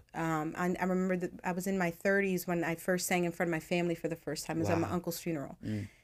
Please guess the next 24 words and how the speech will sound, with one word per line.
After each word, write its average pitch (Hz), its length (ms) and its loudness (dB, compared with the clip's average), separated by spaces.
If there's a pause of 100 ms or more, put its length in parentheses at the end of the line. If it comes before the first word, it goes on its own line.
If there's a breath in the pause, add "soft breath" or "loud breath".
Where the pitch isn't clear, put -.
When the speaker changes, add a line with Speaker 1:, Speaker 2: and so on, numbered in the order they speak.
(300 soft breath)
Speaker 1:
And, 202 600 4
and 202 140 6
then 262 160 10
from 254 260 6
there, 202 640 6 (320)
I 185 200 8
was, 180 400 4
again, 202 500 8
I 175 120 0
was, 175 380 -4
I 175 120 2
was, 165 320 0 (400)
I, 180 180 -4
this 185 180 -4
is 175 60 -4
before 170 320 0
I 185 60 6
even 175 100 0
started 175 340 2
going 175 180 0
to - 60 -4
H 180 180 -4
B 175 80 -4
C. 214 340 2